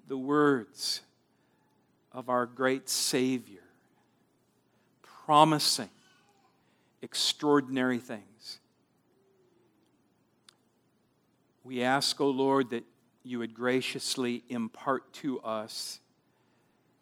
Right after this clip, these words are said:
uh, careful attention to your word, and that you might compel us to careful and responsible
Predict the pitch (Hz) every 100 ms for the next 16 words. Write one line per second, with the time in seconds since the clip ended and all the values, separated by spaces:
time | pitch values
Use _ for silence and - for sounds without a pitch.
0 | _ _ _ - - _ - - 165 147
1 | - - 143 143 - _ _ _ _ _
2 | _ - - - 147 - - 156 143 165
3 | 147 139 139 143 147 147 160 - _ _
4 | _ _ _ _ _ 127 113 117 - _
5 | _ _ _ _ _ 120 131 131 123 127
6 | 123 - - _ _ _ _ _ _ _
7 | _ _ _ _ - - 120 - - 147
8 | 139 139 143 - - - 131 117 110 -
9 | _ _ _ _ _ _ _ - - 143
10 | 131 147 131 - 135 127 123 - - 135
11 | 135 131 151 127 123 117